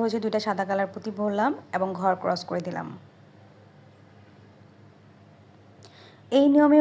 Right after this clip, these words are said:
হচ্ছে পুরো লাইনটা কমপ্লিট করব। আর এখানে একটা লাল আর ওইখানে একটা নীল কালার বাদে বাকি সব অংশ সেমই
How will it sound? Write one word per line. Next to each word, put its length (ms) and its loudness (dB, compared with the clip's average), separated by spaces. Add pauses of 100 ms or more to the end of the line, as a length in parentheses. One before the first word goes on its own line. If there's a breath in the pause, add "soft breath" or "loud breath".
হচ্ছে 240 2 (140)
পুরো 180 0 (140)
লাইনটা 280 2 (140)
কমপ্লিট 380 -4
করব। 160 -4 (160)
আর 60 0 (120)
এখানে 260 -4
একটা 200 0
লাল 160 4 (140)
আর 80 4 (100)
ওইখানে 320 -4
একটা 160 -2 (240)
নীল 220 -4
কালার 320 2
বাদে 240 0 (440 loud breath)
বাকি 300 2
সব 120 4 (140)
অংশ 160 -4 (260)
সেমই 300 -2